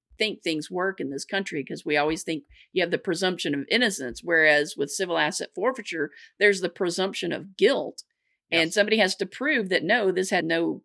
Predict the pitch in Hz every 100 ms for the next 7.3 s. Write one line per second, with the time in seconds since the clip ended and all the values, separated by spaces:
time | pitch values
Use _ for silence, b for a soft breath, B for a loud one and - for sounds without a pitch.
0 | _ - 160 170 170 156 - 156 139 -
1 | 226 208 156 143 - 247 277 226 92 123
2 | - _ _ 165 175 240 339 220 156 131
3 | 147 180 302 320 208 170 156 143 127 156
4 | 151 185 147 131 - 123 135 117 104 -
5 | - 160 170 123 104 98 101 135 135 110
6 | 95 b b _ - 135 110 - 160 139
7 | 131 135 127